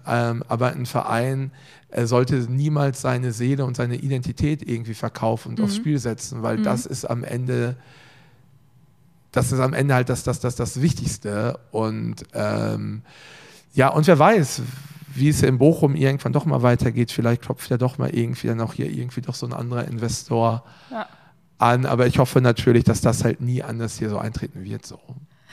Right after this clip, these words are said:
Speaker 2: Ja, also ich denke, dass, ähm, wenn ein Investor anklopft, dass das ja dann vielleicht auch, äh, einer sein wird, der zu, zum, äh, Verein passt, ne? Der das irgendwie vielleicht einfach auf eine, ähm,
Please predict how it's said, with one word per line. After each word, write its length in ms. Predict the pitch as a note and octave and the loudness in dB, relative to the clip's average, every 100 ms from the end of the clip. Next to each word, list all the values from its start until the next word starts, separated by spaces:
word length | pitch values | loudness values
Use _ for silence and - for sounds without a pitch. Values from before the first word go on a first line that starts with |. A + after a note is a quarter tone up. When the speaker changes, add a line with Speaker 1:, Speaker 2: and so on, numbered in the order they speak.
| - | -6
Speaker 2:
Ja, 240 | G#3 F#3 F3 | 4 6 6
also 240 | A3 G#3 | 4 2
ich 300 | G3+ G3+ - | 2 0 0
denke, 280 | G#3 G#3 A3 | 0 2 2
dass, 300 | F#3+ - - | 0 -2 -6
ähm, 460 | F#3+ F#3+ F3+ F3+ - - - - _ - | -4 -2 -2 -4 -8 -18 -20 -20 _ -14
wenn 200 | F#3+ G3+ | 2 6
ein 40 | B3 | 6
Investor 460 | G#3 G3+ A3 - - | 6 2 2 0 2
anklopft, 460 | G3+ G3+ G3+ G3+ F#3 | 2 0 -2 -2 -6
dass 120 | F#3+ | -6
das 160 | F#3+ | -8
ja 140 | F#3 F3+ | -4 -4
dann 160 | F3 | -4
vielleicht 400 | - F3+ F3 - | -4 -4 -4 -4
auch, 240 | F3 E3 - | -6 -6 -6
äh, 80 | F3+ | -4
einer 340 | E3+ F3 F3 | -4 -2 -2
sein 240 | F3 F3 | -2 -2
wird, 160 | E3+ F3 | -4 -4
der 160 | F3 F3 | -4 -4
zu, 260 | G3 F#3 - - - | -4 -4 -6 -16 -6
zum, 260 | G3+ F#3 | 0 0
äh, 160 | - F3+ | 2 -2
Verein 280 | - G3 G3 | 0 2 4
passt, 420 | - D#4 - - | 6 4 2 0
ne? 180 | G#3+ A3 | 4 6
Der 140 | G#3+ | 6
das 160 | G3+ G#3 | 4 4
irgendwie 240 | G#3 G#3 | 2 0
vielleicht 260 | G3 G3+ G3+ | 0 2 2
einfach 300 | F#3+ G3 G3 | 0 -2 -2
auf 200 | F#3 - | -2 0
eine, 280 | G3 F#3 - | -2 -2 -4
ähm, 300 | F3+ F3 F#3+ | -4 -4 -8